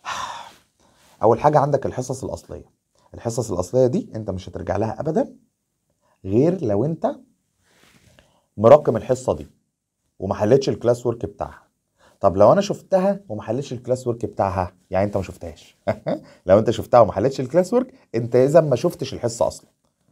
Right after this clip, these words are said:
أنت كده اتفرجت على فيلم تقريبًا، فعادي زيها زي أي فيلم أنت شفته. طيب أعمل إيه؟ لو أنت حاسس إنك فاكرها، روح حل الكلاس وورك وشوف فيديو الكلاس وورك بس، المهم في الآخر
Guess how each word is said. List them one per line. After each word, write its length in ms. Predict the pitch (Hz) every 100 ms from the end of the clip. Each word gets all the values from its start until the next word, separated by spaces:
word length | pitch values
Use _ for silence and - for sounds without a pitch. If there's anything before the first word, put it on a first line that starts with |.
| 101
أنت 160 | 92
كده 180 | 127 135
اتفرجت 360 | 131 113 - 101
على 140 | 95
فيلم 260 | - 147 139
تقريبًا، 480 | 107 120 202 339 - _ _
فعادي 640 | - 92 92 - 113 92
زيها 240 | 90 101 117
زي 200 | 101 90
أي 160 | 120
فيلم 220 | 104 131 127
أنت 160 | 107
شفته. 320 | 85 - _ _ _ _
طيب 200 | - 85
أعمل 280 | - 127 120
إيه؟ 200 | 135 131 - _ _ _ -
لو 160 | 95 131
أنت 160 | 147
حاسس 340 | - 151 151 139
إنك 180 | 127
فاكرها، 380 | - - 190 226
روح 140 | 180 180
حل 220 | 156 160
الكلاس 380 | 147 160 202 262
وورك 180 | 269
وشوف 300 | 190 - 143
فيديو 240 | 135 156 156
الكلاس 340 | - 175 185
وورك 180 | 226 220
بس، 240 | 214 226
المهم 280 | 170 160 190
في 100 | 175
الآخر 380 | 151 220 262 294